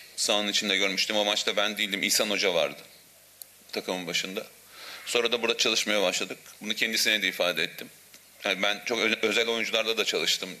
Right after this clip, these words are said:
dünya çapında. Ee, Canini de bence böyle özel oyunculardan bir tanesi.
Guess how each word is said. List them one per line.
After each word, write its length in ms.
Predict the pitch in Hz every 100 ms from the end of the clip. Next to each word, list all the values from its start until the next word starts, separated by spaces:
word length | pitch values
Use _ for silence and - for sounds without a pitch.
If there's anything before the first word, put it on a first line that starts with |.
| 95
dünya 280 | 98 98
çapında. 480 | - 92 95 95 131 - - - - -
Ee, 280 | 69 85 92 101
Canini 300 | 120 131 120
de 120 | 104
bence 280 | 98 101 98
böyle 240 | 101 98
özel 460 | - 101 95 107 98 -
oyunculardan 680 | 95 95 87 85 85 85 85
bir 80 |
tanesi. 440 | 85 82 85 -